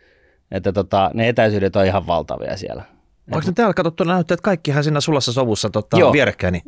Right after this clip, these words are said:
Speaker 1: Joo.
Speaker 2: ne on isoja maita siellä?
Speaker 1: Kyllä,
Speaker 2: Joo.
Speaker 1: kyllä. Että tota, etäisyydet on isot. Ja siellä on, niin kuin pohjoisessa on Malesia ja,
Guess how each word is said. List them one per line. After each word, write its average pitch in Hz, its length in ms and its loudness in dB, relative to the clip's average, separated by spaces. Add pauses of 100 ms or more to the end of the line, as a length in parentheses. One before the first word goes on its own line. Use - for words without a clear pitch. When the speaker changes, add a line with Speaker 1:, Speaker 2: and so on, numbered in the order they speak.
Speaker 1:
Joo. 104 240 4 (380)
Speaker 2:
ne 165 80 -2
on 165 100 2
isoja 180 240 2
maita 127 260 0
siellä? 78 200 -8 (100)
Speaker 1:
Kyllä, 113 300 0 (100)
Speaker 2:
Joo. 127 300 -2
Speaker 1:
kyllä. 95 300 -4 (420)
Että 95 220 -6
tota, 92 420 0 (200)
etäisyydet 139 560 0
on 139 120 -4
isot. - 360 -6 (240)
Ja 120 80 0
siellä 139 300 4
on, 156 180 2
niin 151 180 2
kuin 143 200 2
pohjoisessa 139 720 2
on 104 100 2
Malesia 135 720 2
ja, 107 280 2